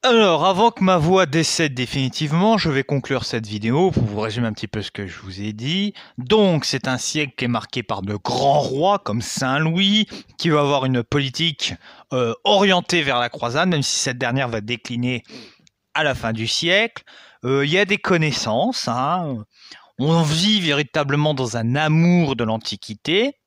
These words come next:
Concernant la religion, bah, c'est un grand siècle religieux, hein. Faut pas oublier que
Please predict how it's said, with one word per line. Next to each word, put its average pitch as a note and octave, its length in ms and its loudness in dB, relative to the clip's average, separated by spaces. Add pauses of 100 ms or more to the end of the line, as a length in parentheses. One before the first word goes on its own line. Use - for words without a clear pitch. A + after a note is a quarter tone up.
(1500)
Concernant G3+ 480 2
la E3 120 4
religion, D3 640 0
bah, A#2 160 -2
c'est - 160 -4
un A2+ 100 -4
grand F3+ 320 2
siècle - 380 -2
religieux, B2+ 640 0
hein. D3 160 0 (260)
Faut - 140 -10
pas D3+ 140 2
oublier C3+ 460 0
que B2+ 300 -2